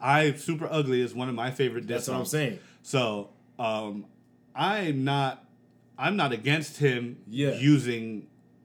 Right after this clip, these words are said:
Speaker 1: what Drake has against him.
Speaker 2: Pause.
Speaker 1: All
Speaker 2: Yeah.
Speaker 1: I'm saying is, w-,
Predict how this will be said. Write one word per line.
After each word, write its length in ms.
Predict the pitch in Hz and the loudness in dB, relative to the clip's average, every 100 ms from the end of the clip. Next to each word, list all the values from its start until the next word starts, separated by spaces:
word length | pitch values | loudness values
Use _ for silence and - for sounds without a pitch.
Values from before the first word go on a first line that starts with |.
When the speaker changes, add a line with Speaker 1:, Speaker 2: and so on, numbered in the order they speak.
| _ _ - - _ _ | _ _ -20 -20 _ _
Speaker 1:
what 320 | 127 127 113 | -4 -4 -4
Drake 220 | 117 123 | -4 -2
has 160 | 123 104 | -2 -4
against 380 | 95 127 175 - | -4 -4 -4 -6
him. 140 | 101 - - | -8 -10 -6
Speaker 2:
Pause. 240 | 185 123 127 | -4 -2 2
Speaker 1:
All 140 | 151 | 4
Speaker 2:
Yeah. 100 | 156 | 4
Speaker 1:
I'm 80 | 214 | 2
saying 300 | 175 131 131 | 2 0 0
is, 320 | 131 127 131 - - _ _ _ _ _ _ _ - | 0 0 -2 -10 -20 _ _ _ _ _ _ _ -12
w-, 160 | 117 | -10